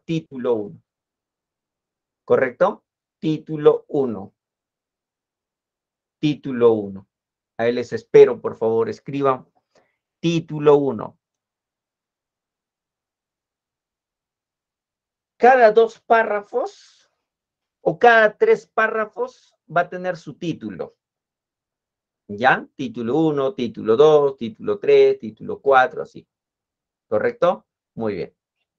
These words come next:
Vamos a seleccionar, o digo, vamos a ir acá. Uno, dos, tres. Los tres se quedan. Nos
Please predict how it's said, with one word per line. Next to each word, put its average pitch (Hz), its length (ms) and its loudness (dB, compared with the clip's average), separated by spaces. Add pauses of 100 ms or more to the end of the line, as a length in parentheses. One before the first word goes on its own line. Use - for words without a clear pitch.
(840)
Vamos 202 460 -2
a 170 60 -2
seleccionar, 135 800 -4
o 131 140 -2
digo, 139 240 0
vamos 151 480 -4
a 117 400 0
ir 135 180 -4
acá. 156 440 -2 (100)
Uno, 160 640 -6 (220)
dos, 151 840 0
tres. 117 380 -4
Los 120 220 -10
tres 175 400 -8 (240)
se - 180 -12
quedan. 92 300 -6 (840)
Nos 123 320 -8